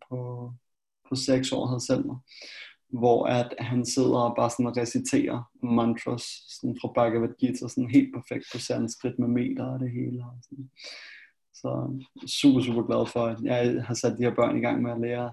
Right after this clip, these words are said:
de tredive nøglevers i Bhagavad Gita. Og det tager de til sig, og for dem, der er det sådan, sådan en, en, der er gået helt sådan sport i den, ikke? Og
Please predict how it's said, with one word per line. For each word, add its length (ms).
de 120
tredive 360
nøglevers 720
i 260
Bhagavad 320
Gita. 380
Og 120
det 160
tager 200
de 80
til 220
sig, 160
og 100
for 80
dem, 200
der 60
er 60
det 100
sådan, 260
sådan 280
en, 240
en, 300
der 60
er 80
gået 140
helt 180
sådan 160
sport 300
i 80
den, 220
ikke? 100
Og 340